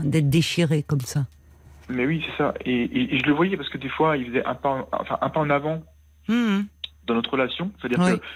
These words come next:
Speaker 2: il pouvait se permettre de, on pouvait se permettre de, de faire des sorties, on a même
Speaker 1: Oui,
Speaker 2: comme
Speaker 1: oui.
Speaker 2: une vie sociale. Euh, voilà, on pouvait aller au restaurant, voilà, après il fallait toujours faire attention, enfin il regardait toujours, euh,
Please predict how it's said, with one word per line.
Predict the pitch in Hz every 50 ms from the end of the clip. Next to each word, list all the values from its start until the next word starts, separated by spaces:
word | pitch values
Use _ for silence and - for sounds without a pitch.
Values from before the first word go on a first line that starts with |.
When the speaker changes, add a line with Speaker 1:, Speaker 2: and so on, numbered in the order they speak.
| - - _ - - - - - - - - - _ - -
Speaker 2:
il | -
pouvait | - 120 117
se | -
permettre | 117 113 123 127 - - 117 107
de, | 104 101 95 95 92 92 90 - - - - - - - - - _ 104
on |
pouvait | 101 - 110 101
se |
permettre | - 113 117 120 117 107
de, | 104 98 92 90 87
de | - -
faire | - 92 90
des | 92
sorties, | - - - - - - 190
on | 180 139
a | - - 113
même | 113 220 185
Speaker 1:
Oui, | 190 202 208
Speaker 2:
comme | 196 180
Speaker 1:
oui. | 175 190
Speaker 2:
une | 196 - - - -
vie | 147
sociale. | - - 240 185 113 - - - - - - - - - - _ _ _ - - -
Euh, | - 110 110 110 110 110 110 107
voilà, | 127 170 214 226 170
on | 123 117 107
pouvait | - - 104
aller | 98 101
au | 98
restaurant, | 95 92 - - 104 107 127 139 143 143 147 147 135
voilà, | 117 123 156 156 107
après | - - 123
il | 113
fallait | - 98
toujours | 98 - 117 - - - - -
faire | 104 101
attention, | - 98 - - - 117 117
enfin | 117 - 87
il | 76 80 - 90
regardait | 85 92 90 -
toujours, | - 110 107 107 98
euh, | 82 82